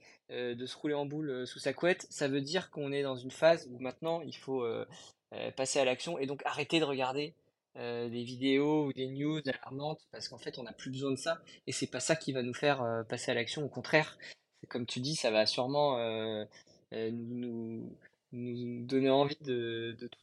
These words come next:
arrêter et de s'enfermer. Et donc, si on est dans ce cas, dans ce cas de figure-là, moi, je pense qu'il faut passer son temps à rencontrer des gens, à écouter, euh, des reportages, des vidéos de gens qui font des trucs super, parce qu'il y en a plein et, et on en découvre vraiment, euh, tous les jours.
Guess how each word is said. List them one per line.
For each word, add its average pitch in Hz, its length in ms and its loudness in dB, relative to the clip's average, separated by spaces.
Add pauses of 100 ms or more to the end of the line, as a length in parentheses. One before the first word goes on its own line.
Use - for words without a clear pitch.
arrêter 143 840 8
et 123 60 0
de 123 60 -12
s'enfermer. 156 540 0
Et 160 40 2
donc, 139 160 -4 (960)
si 185 80 6
on 202 80 6
est 214 100 4
dans 202 120 -2
ce - 120 -8
cas, 180 200 -6 (160)
dans 165 100 -8
ce 160 140 -10
cas 165 140 -4
de - 40 -14
figure-là, 156 460 -2
moi, 160 80 -4
je - 100 -6
pense 160 180 -6
qu'il - 140 -18
faut 151 300 -4 (420)
passer 156 280 -2
son 160 200 -4
temps 160 280 -2
à 139 80 -2
rencontrer 139 520 -6
des 131 160 -2
gens, 143 480 -2
à 135 300 2
écouter, 147 720 2
euh, 127 60 4 (460)
des 139 340 6
reportages, 143 720 2
des 131 60 -6
vidéos 139 360 -4
de 139 100 -6
gens 143 120 -6
qui - 260 -16
font 165 80 -2
des 143 120 -2
trucs - 200 -10
super, 160 380 0
parce - 140 -6
qu'il 139 120 -2
y 131 40 -2
en 135 40 -2
a 131 40 -4
plein 170 460 0
et, 113 640 -4
et 117 60 -6
on 123 120 -2
en 120 100 0
découvre 123 360 -4
vraiment, 135 460 0
euh, 117 40 -8
tous - 180 -10
les 139 100 2
jours. 135 200 -4